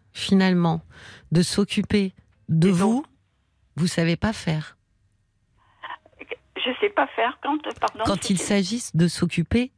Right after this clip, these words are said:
Speaker 1: de vous,
Speaker 2: Je sais.
Speaker 1: justement, pas des
Speaker 2: Je
Speaker 1: autres, de vous.
Speaker 2: Oui.
Speaker 1: On a l'impression que là, vous êtes un peu perdu.
Speaker 2: Parfois, oui. Souvent, peut-être, oui. Mais je sais tout de même, euh, s-, s-, m'occuper de, de, de moi.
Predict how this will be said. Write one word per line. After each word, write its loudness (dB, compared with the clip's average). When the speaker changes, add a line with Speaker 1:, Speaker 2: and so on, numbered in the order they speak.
Speaker 1:
de 2
vous, 2
Speaker 2:
Je 0
sais. 4
Speaker 1:
justement, 2
pas 0
des 2
Speaker 2:
Je 2
Speaker 1:
autres, -2
de 2
vous. 0
Speaker 2:
Oui. 0
Speaker 1:
On 2
a 2
l'impression 0
que -4
là, 2
vous 0
êtes 0
un 2
peu -2
perdu. -2
Speaker 2:
Parfois, -2
oui. -14
Souvent, -4
peut-être, -6
oui. -8
Mais -4
je 0
sais 2
tout -10
de -12
même, -4
euh, -4
s-, -8
s-, -14
m'occuper -4
de, -10
de, -2
de -4
moi. -4